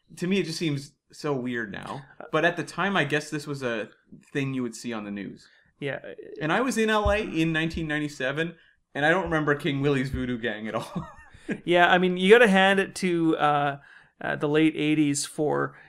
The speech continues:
Speaker 2: if you're gonna have two gangs in a ci-, in a city, you better make sure one of them's Jamaican and one,
Speaker 1: Right.
Speaker 2: and one of them's Colombian.
Speaker 1: Right. Yeah, I mean, that's where I kind of fall on the, "Is this movie racist?" I can't <laughs> tell. I think it, it might be.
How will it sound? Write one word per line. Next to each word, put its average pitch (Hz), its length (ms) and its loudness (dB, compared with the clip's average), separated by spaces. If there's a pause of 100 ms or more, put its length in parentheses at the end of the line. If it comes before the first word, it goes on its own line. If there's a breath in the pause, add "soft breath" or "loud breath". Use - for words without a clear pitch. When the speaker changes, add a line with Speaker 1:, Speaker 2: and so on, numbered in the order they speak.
(180 loud breath)
Speaker 2:
if 156 100 -6
you're 160 100 2
gonna 190 200 4
have 175 240 2
two 196 220 -2
gangs 165 420 0
in 175 80 -4
a 170 60 -4
ci-, 170 300 -2
in 165 120 0
a 160 80 0
city, 175 260 0
you 165 140 2
better 175 200 6
make 170 180 -2
sure 165 200 0
one 151 180 0
of 151 60 -4
them's 147 160 -6
Jamaican 143 480 -4
and 139 100 -6
one, 143 100 0
Speaker 1:
Right. 123 220 2
Speaker 2:
and 151 140 -2
one 147 120 0
of 143 60 -4
them's 135 180 -8
Colombian. 131 600 -10
Speaker 1:
Right. 117 440 -2 (120)
Yeah, 120 280 -2
I 98 80 -2
mean, 131 360 -4 (240 soft breath)
that's 196 200 -2
where 233 120 4
I 185 180 6
kind 160 360 0
of 139 60 -2
fall 143 240 4
on 139 140 2
the, 117 260 -6
"Is 320 200 -2
this 359 220 4
movie 294 240 -6
racist?" 330 640 0 (140)
I 320 80 -4
can't 262 340 -6
<laughs> - 0 -
tell. - 760 0
I 311 40 -8
think 285 320 -12
it, 202 100 -4
it 180 80 -6
might 185 300 -2
be. 120 320 -6